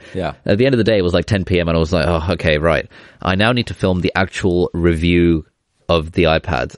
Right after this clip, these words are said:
Speaker 2: And I, like, a big part of me was thinking, "Oh, you know what?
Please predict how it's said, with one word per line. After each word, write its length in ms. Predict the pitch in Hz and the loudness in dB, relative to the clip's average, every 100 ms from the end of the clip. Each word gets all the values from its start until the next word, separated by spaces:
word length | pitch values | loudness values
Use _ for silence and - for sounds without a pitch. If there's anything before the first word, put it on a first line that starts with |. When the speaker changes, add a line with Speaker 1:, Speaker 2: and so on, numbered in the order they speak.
| _ | _
Speaker 2:
And 100 | 98 | -2
I, 180 | 101 98 | 0 0
like, 200 | 107 101 | 0 0
a 80 | 98 | 0
big 260 | 90 110 - | 0 -2 -2
part 240 | 98 90 | -2 0
of 100 | 85 | 0
me 100 | 85 | -2
was 140 | 78 | -4
thinking, 320 | - 78 82 71 | -6 -8 -6 -2
"Oh, 260 | 85 82 85 | 0 0 -2
you 80 | 110 | 0
know 120 | 120 | 2
what? 300 | 92 90 80 | 2 2 0